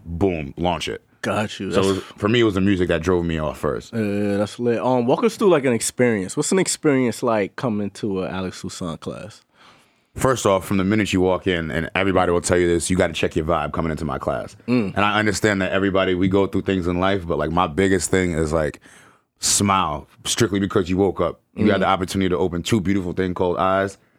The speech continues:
Speaker 2: Facts.
Speaker 1: Be thankful for that, 'cause some people go to sleep and don't even have the opportunity to wake up.
Speaker 2: Absolutely.
Speaker 1: Secondly, you about to ride in a class that people might not be able to afford. So be thankful that you have the ability to even afford being in the room.
Speaker 2: That's true.
Speaker 1: You know what I mean? Small things in life, you gotta count your blessings. So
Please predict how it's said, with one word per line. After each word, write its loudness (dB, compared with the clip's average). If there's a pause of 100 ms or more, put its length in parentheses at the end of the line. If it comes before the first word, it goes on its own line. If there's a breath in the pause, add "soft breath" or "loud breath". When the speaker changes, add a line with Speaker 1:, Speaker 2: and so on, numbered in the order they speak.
(180)
Speaker 2:
Facts. -6
Speaker 1:
Be 2
thankful 0
for 0
that, 0
'cause -4
some 0
people 0
go 2
to 0
sleep -2
and -2
don't 0
even -4
have 0
the -4
opportunity -4
to -2
wake -2
up. -4 (180)
Speaker 2:
Absolutely. -4
Speaker 1:
Secondly, 0
you 0
about 0
to 0
ride 0
in -2
a -8
class -2
that -6
people 0
might 0
not -2
be 2
able 0
to -4
afford. -2
So -4
be -2
thankful -2
that -2
you -2
have 0
the 0
ability 0
to 0
even 0
afford 0 (520 loud breath)
being 4
in 2
the 0
room. -6
Speaker 2:
That's -10
true. -2
Speaker 1:
You 0
know 0
what 0
I 0
mean? 0
Small 0
things 0
in 2
life, 4
you 0
gotta 4
count -2
your 0
blessings. 0
So 0